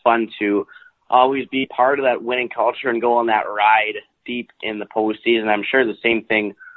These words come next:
on the Bandits side of things. And, you know, this year could be probably one of the toughest years to predict who's gonna come out on top. Both teams are very, very evenly matched, five on five. Uh, maybe the goaltending will play a factor, the special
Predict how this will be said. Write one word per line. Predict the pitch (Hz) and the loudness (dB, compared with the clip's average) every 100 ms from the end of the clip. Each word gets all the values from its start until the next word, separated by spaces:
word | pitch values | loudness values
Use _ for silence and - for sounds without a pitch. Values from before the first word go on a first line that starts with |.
| _ | _
on | - 123 127 | 4 4 4
the | 123 | 0
Bandits | 113 123 147 - - | 2 2 0 -4 0
side | 120 113 | 0 0
of | 107 | -4
things. | 110 113 147 143 | -6 -6 -8 -8
And, | 117 110 104 _ _ _ _ _ _ _ _ | -6 -4 -6 _ _ _ _ _ _ _ _
you | - 131 | -4 0
know, | 131 | 2
this | 147 160 185 | 2 0 2
year | 185 - | 0 2
could | 165 151 | -2 0
be | 165 | -2
probably | - 151 175 180 | 2 4 4 4
one | 156 165 | 4 2
of | 165 | 0
the | 160 | -6
toughest | 160 160 165 156 | -2 -2 -4 -10
years | 123 151 156 - | -2 -2 -2 -8
to | |
predict | 127 131 139 151 _ _ _ _ _ _ 120 | -8 -2 -2 -2 _ _ _ _ _ _ -8
who's | 139 | -4
gonna | 139 139 - | -2 -4 -4
come | 139 | -2
out | 131 131 | 0 2
on | 131 131 | 0 0
top. | 123 117 107 | -2 -2 0
Both | 131 135 - | -2 -2 -8
teams | 127 131 117 | -4 -4 -2
are | 113 98 | -2 0
very, | 117 123 127 120 | 0 2 2 0
very | 113 117 113 | 0 2 0
evenly | 101 110 110 107 | -4 -6 -4 -6
matched, | 98 104 104 - - | 0 0 0 -4 -2
five | 107 107 | 0 2
on | 104 98 95 | 0 -4 -2
five. | 110 104 104 101 95 _ - _ - | 2 4 2 0 -4 _ -20 _ -6
Uh, | 98 101 95 | 2 2 2
maybe | 107 127 131 | -2 -2 -2
the | 117 | 2
goaltending | 131 135 - 131 131 | 4 4 2 0 0
will | 123 | -4
play | - 127 | -2 -2
a | 123 | -2
factor, | - 127 127 - | 0 -2 -2 -8
the | 117 110 | -10 -8
special | - 117 120 | -2 -2 -2